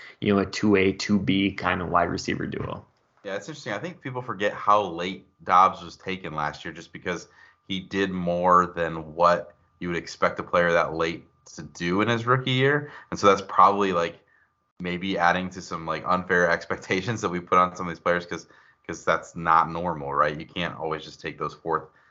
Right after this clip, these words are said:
Speaker 2: fifth round receivers and expect them to, to step in. But, uh, with Wicks, you love the size, you love the movement at that size. Like you said, he's someone who can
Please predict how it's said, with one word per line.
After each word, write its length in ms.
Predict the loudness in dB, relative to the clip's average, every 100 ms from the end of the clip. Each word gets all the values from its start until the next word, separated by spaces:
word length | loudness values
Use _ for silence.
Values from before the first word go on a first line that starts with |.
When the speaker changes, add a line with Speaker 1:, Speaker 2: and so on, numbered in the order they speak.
| _ _
Speaker 2:
fifth 160 | -4
round 300 | 2 2 0
receivers 420 | -8 -10 -8 -6 -8
and 100 | -10
expect 300 | -6 -6 -4
them 140 | -8
to, 100 | -10 -14 _ -14
to 100 | -14
step 320 | -2 -2 0
in. 240 | -4 -4 0
But, 320 | 0 0 -8 -20 -8 2
uh, 120 | 4
with 120 | 4
Wicks, 400 | 4 4 4 0
you 240 | -6 -2 2
love 300 | 6 6 6
the 60 |
size, 680 | 2 6 6 6 0 -4 -12
you 120 | -18 -4
love 240 | -2 -2
the 80 | -6
movement 500 | -6 -8 -6 -8 -8 0
at 360 | 4 4 2
that 260 | 0 0 -2
size. 460 | 2 4 4 -2 -8 -20 -4
Like 140 | -4 -2
you 80 |
said, 280 | 0 0 0
he's 160 | -6 -6
someone 380 | -4 -2 -4 -4
who 140 | -8
can 280 | -8 -10